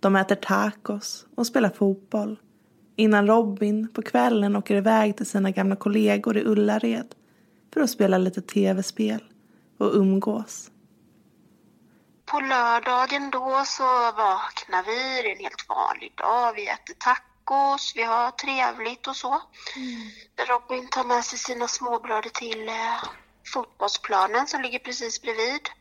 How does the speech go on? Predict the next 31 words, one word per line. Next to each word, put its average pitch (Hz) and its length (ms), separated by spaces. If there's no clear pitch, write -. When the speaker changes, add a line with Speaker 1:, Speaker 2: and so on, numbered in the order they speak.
Speaker 2:
Eh, 220 640
och 226 100
lite 226 240
senare 208 400
så 214 200
ska - 300
vi 208 340
åka 196 520
iväg 190 600
och 190 420
handla, - 600
tror - 240
jag, - 60
eller 104 120
någonting. 147 260
Så - 160
vi, 208 380
eh, 196 220
går - 260
till - 100
fotbollsplanen - 760
och 220 80
säger 202 180
till - 260
småkillarna 190 680
att - 180
kom, 262 240
nu 240 160
ska - 200
vi 208 80
åka. 196 400